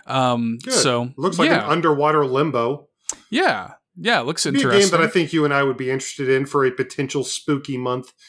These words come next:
Speaker 2: indie showcase if the game performs well and if it's worthy
Speaker 1: Yeah.
Speaker 2: of our vaunted indie showcase title.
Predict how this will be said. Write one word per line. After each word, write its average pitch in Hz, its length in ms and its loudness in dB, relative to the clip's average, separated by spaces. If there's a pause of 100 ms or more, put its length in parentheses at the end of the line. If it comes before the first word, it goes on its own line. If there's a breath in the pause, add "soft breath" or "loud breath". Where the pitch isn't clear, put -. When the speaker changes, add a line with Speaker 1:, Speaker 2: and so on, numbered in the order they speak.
(300 soft breath)
Speaker 2:
indie 139 240 0
showcase 139 520 -2
if 147 100 -6
the 147 80 -8
game 139 200 -6
performs 127 500 -6
well 135 200 0
and 143 80 0
if 131 120 -6
it's 135 200 -2
worthy 127 560 0 (460 soft breath)
Speaker 1:
Yeah. 139 60 2
Speaker 2:
of 131 100 0
our 131 160 2
vaunted 127 580 -2
indie 131 220 -6
showcase 127 480 -4
title. 127 460 -6